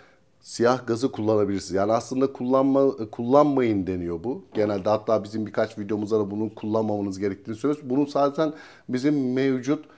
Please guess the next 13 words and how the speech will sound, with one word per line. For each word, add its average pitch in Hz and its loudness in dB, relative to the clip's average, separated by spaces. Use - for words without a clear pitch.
Türkiye 139 2
iklimine 120 2
göre 101 2
söylüyorum. 90 -4
Çünkü 120 -4
Türkiye'de 131 0
genelde 120 0
şu 120 0
anda 117 2
airsoft 120 0
popülarity'nin 120 -4
oynandığı 113 -2
yerlerde 113 2